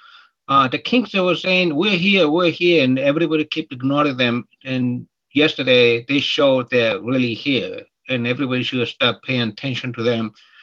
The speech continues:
And it was really nice to see a nationwide, uh, publication finally to say something good about the Kings. Um, as far as, uh,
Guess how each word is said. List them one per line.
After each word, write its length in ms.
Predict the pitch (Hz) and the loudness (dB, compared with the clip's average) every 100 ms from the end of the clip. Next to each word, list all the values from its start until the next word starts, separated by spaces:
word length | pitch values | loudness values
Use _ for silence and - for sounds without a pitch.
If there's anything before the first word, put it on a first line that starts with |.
| - - - | -20 -20 -6
And 80 | 151 | 0
it 40 | |
was 140 | 160 135 - - | 0 0 -8 -4
really 180 | 156 | -2
nice 300 | 165 165 156 | 2 0 0
to 120 | - 139 | -2 -2
see 220 | 156 135 | 0 0
a 160 | - | 0
nationwide, 880 | 120 123 180 196 196 170 165 160 156 | -4 -2 -2 0 2 4 4 2 0
uh, 120 | 135 - _ | -2 -6 _
publication 800 | - 160 143 131 165 160 139 120 - - _ _ _ | -8 -6 -4 0 0 0 -2 -6 -10 -20 _ _ _
finally 380 | 156 160 147 131 | 0 2 2 0
to 280 | 135 131 123 | -2 -2 -2
say 240 | - 139 | -2 -2
something 520 | 120 139 127 127 104 - | 0 0 0 -2 -4 -2
good 240 | 139 123 | 0 0
about 240 | 113 113 | 2 0
the 80 | 104 | -2
Kings. 720 | - 139 117 92 - - - _ _ _ _ _ _ _ - | -8 -4 -4 -4 -10 -14 -16 _ _ _ _ _ _ _ -2
Um, 340 | 151 143 131 - _ _ _ 262 | 2 4 2 -6 _ _ _ -6
as 140 | 190 | -6
far 160 | - 208 | 0 0
as, 100 | 190 | 2
uh, 240 | 165 147 | 0 0